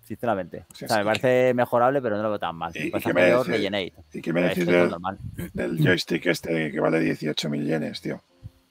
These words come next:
Speaker 1: ¿Cómo?
Speaker 2: El joystick que ha anunciado para la Mega C-, la Mega Drive Mini dos, ¿no habéis visto?
Speaker 1: No.
Speaker 2: Un joystick doble para Mega Drive Mini dos, para jugar al Star este de Namco.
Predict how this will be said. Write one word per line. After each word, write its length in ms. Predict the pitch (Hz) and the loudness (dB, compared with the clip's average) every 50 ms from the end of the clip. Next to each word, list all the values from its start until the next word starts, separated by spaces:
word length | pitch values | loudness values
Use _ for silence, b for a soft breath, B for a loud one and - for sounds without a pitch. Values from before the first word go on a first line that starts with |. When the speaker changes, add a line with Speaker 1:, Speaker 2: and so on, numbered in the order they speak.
| _ - - - _ _ _ _ - | _ -20 -20 -20 _ _ _ _ -6
Speaker 1:
¿Cómo? 400 | - 104 117 160 254 302 - _ _ _ _ _ _ _ - | -4 -2 0 0 -2 -2 -6 _ _ _ _ _ _ _ -10
Speaker 2:
El 140 | - - - | -10 -6 -2
joystick 320 | 151 170 160 - - 160 - | 0 -2 -2 -2 -4 -4 -2
que 80 | 165 | 0
ha 40 | 165 | 0
anunciado 580 | 165 156 156 147 - 180 170 170 170 160 151 - | 0 0 -2 -2 2 2 4 4 4 4 2 2
para 280 | - 160 147 143 143 143 | 2 0 2 2 2 2
la 180 | 143 143 143 | 2 0 0
Mega 280 | 139 143 143 143 143 143 | 0 -2 0 0 0 -2
C-, 200 | - 156 165 160 | -2 -4 -8 -6
la 160 | 151 147 147 | -4 -4 -2
Mega 180 | 147 147 139 143 | -2 -2 -2 0
Drive 160 | 143 147 151 | -2 -2 -2
Mini 220 | 156 156 156 156 | -2 -4 -4 -2
dos, 180 | 156 160 170 170 | 0 0 0 0
¿no 80 | 160 165 | 0 0
habéis 200 | 170 175 175 180 | 0 0 0 -2
visto? 380 | 240 220 - - 254 - - _ b b b b b | -4 -6 -6 -6 -8 -8 -8 _ b b b b b
Speaker 1:
No. 260 | - 104 110 - - _ _ _ | -6 -4 -4 -4 -6 _ _ _
Speaker 2:
Un 220 | - 214 185 180 156 | -4 -2 -2 -2 -2
joystick 380 | 185 185 165 - - 190 175 | -4 -4 -4 -4 -4 -4 0
doble 500 | 175 202 214 226 220 202 202 240 302 330 _ _ _ _ _ _ _ _ _ _ - | 4 4 4 6 4 4 2 0 0 -4 _ _ _ _ _ _ _ _ _ _ 0
para 440 | - - - 165 - - 156 - 160 | 2 4 4 4 4 4 4 2 2
Mega 200 | 156 151 151 156 | 2 2 2 4
Drive 160 | 156 160 170 | 4 4 4
Mini 200 | 180 190 190 185 | 4 2 2 2
dos, 260 | 180 202 226 240 - | 4 6 4 4 4
para 140 | - 196 170 | 2 -4 -4
jugar 260 | - - 170 175 190 | -4 -4 0 4 8
al 200 | 202 208 214 202 | 8 8 8 8
Star 480 | 185 156 - - 208 202 196 196 190 208 | 4 0 0 2 4 4 4 4 4 2
este 280 | 220 185 - - 185 | 0 -2 -2 -4 -2
de 100 | 180 175 | 0 2
Namco. 440 | 180 220 240 240 185 - 220 247 285 | 4 4 2 2 0 -4 -8 -8 -8